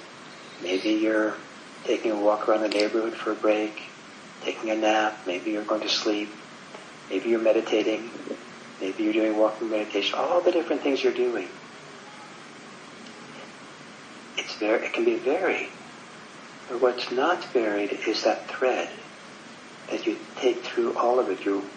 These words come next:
sewing it all with mindfulness, dipping in and being present, dipping in and being present, just keeping that thread going, that continuity. At first, it might not be easy,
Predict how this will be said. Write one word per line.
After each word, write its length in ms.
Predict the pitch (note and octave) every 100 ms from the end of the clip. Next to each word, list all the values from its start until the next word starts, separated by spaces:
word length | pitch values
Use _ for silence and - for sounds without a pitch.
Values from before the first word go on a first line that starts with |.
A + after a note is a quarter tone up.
| - -
sewing 640 | - - A#2+ C#3+ C3+ A2
it 140 | A2 G#2+
all 300 | G#2+ B2 A#2+
with 220 | A2+ -
mindfulness, 760 | G2 G2 - F#2+ - - - - - - - - - - -
dipping 340 | B2+ - A#2+ A#2
in 240 | A#2 G#2
and 120 | G2 G#2+
being 160 | G2+
present, 420 | G2+ G#2 G2+ F2+ E2 - - - - - - - -
dipping 280 | - - E4+
in 100 | A2
and 100 | G#2+
being 180 | G2+ G2
present, 360 | - G2+ G2 F#2+
just 180 | -
keeping 420 | - C#3+ C#3+ D#3+ C3+
that 200 | A#2+ -
thread 300 | B2 A#2+ -
going, 340 | G#2+ A2 F#2
that 160 | G2+ -
continuity. 720 | A2+ - G2 G2+ G2 G2 - - - - - - - - - - - - - - - - - - - - - -
At 100 | C3
first, 440 | - F#3+ G3+ - C#3+
it 80 | B2+
might 180 | C3+
not 180 | B2+ A#2+
be 80 | A2+
easy, 460 | A#2+ D#3+ - -